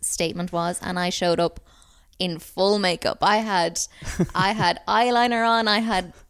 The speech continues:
Speaker 1: bright red lipstick on, and I showed up at breakfast as like, "Look
Speaker 2: <laughs>
Speaker 1: at this," to show him how ridiculous he was being.
Speaker 2: Yeah.
Speaker 1: And he's like, "You look great. Do that every time."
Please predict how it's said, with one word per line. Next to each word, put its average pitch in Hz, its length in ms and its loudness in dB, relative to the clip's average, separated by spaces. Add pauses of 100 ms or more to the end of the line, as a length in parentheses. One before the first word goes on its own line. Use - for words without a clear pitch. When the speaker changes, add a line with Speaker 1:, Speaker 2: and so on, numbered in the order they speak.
(160)
Speaker 1:
bright 185 440 2
red 208 240 2
lipstick 220 440 0
on, 214 420 4
and 185 140 -2
I 180 180 2
showed 190 260 2
up 190 120 -4
at 175 100 -6
breakfast 175 380 -2
as 175 120 -6
like, 175 220 -6 (120)
"Look - 460 -4 (180)
Speaker 2:
<laughs> - 220 -2
Speaker 1:
at 165 120 0
this," 160 380 -2
to 190 100 -10
show 175 240 -2
him 175 100 -6
how 160 180 -6
ridiculous 165 720 -4
he 202 100 -2
was 185 140 -4
being. 202 400 -2 (240)
Speaker 2:
Yeah. 113 180 0
Speaker 1:
And - 60 -12
he's 185 140 -12
like, - 160 -18
"You 190 60 -8
look 220 180 -4
great. 170 420 -4 (500)
Do 226 140 -2
that 220 160 4
every 196 220 2
time." 180 480 2